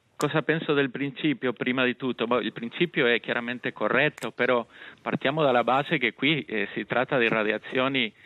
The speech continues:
che conosciamo, che non hanno un effetto nocivo e sono del tipo non ionizzanti. Si-, siamo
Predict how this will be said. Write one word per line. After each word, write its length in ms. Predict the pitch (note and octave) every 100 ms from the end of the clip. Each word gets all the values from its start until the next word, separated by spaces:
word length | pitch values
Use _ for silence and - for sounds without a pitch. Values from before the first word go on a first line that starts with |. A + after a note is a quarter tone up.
| - -
che 160 | - -
conosciamo, 580 | A#2 A2 A2 - E3 B2+
che 120 | A#2
non 160 | A#2 A#2+
hanno 180 | A#2+
un 80 | A#2
effetto 420 | A2+ - A#2+ -
nocivo 720 | A#2 A#2 - C3 A#2+ A#2 C3+ - - - -
e 160 | - -
sono 140 | A#2+
del 160 | A#2+ G#2+
tipo 260 | B2 -
non 200 | A2 B2
ionizzanti. 720 | C3 A#2+ G#2+ - D3 E3 A2+ G#2+
Si-, 80 | - -
siamo 220 | C3 B2